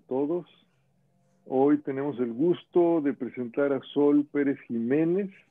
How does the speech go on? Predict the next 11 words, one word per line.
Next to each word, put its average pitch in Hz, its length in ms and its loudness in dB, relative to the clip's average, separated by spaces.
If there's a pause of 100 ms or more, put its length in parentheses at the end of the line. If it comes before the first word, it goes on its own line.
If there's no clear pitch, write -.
(600)
quien 123 200 -2
es 127 140 -8
una 139 200 -2
reciente 139 680 -2
doctorada 123 460 -2
en 127 60 -6
geografía 131 800 0
en 113 200 -4
la 107 60 -4
Universidad 107 280 -6
Autónoma, 123 680 -8